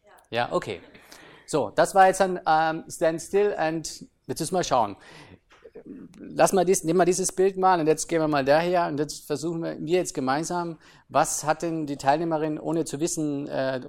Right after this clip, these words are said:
wir waren jetzt nicht dabei, jetzt möglicherweise getan und zu welcher Deutung hat das geführt?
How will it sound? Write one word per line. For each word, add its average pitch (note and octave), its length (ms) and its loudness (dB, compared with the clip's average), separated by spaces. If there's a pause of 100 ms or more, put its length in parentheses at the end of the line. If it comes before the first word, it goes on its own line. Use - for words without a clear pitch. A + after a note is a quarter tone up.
(100)
wir C3 120 -4
waren C#3+ 140 2
jetzt C#3+ 160 -6
nicht C#3+ 160 -8
dabei, C3+ 440 0 (460)
jetzt - 520 -4 (100)
möglicherweise C#3 640 -2
getan C3 420 0
und D#3 120 -4
zu C3 120 -8
welcher B2+ 220 -4
Deutung C3+ 480 -2
hat C3 180 -6
das C3+ 180 -6
geführt? C#3+ 540 -6